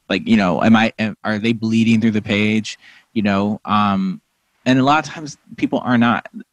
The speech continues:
I'm just like, "You spent a whole bunch of time writing, writing this, I hope, and I, I'm glad you did. Great exercise. However, why did you write this? What are you trying to say?"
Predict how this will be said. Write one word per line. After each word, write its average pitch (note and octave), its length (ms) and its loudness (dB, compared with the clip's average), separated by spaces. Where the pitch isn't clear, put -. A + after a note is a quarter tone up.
I'm G#2+ 180 4
just A2 160 0
like, G#2 140 0
"You A#2 80 2
spent A2 200 2
a G2 60 0
whole B2 220 2
bunch C3+ 180 -4
of C3+ 60 -18
time A#2+ 200 -2
writing, A2+ 400 0
writing B2 300 2
this, F#2+ 340 -4
I - 80 -2
hope, C3 400 4
and A#2 640 2
I, F#2 60 -8
I'm A2+ 140 0
glad A#2+ 180 2
you B2+ 140 6
did. B2+ 440 2
Great A#2+ 220 4
exercise. F#2+ 800 0
However, A2+ 720 0
why A2+ 240 0
did A2+ 140 0
you G#2+ 100 -4
write F#2+ 260 -2
this? - 480 -8
What A#2+ 160 2
are C3 40 6
you B2+ 100 8
trying A#2+ 200 2
to G2+ 60 2
say?" E2 640 -4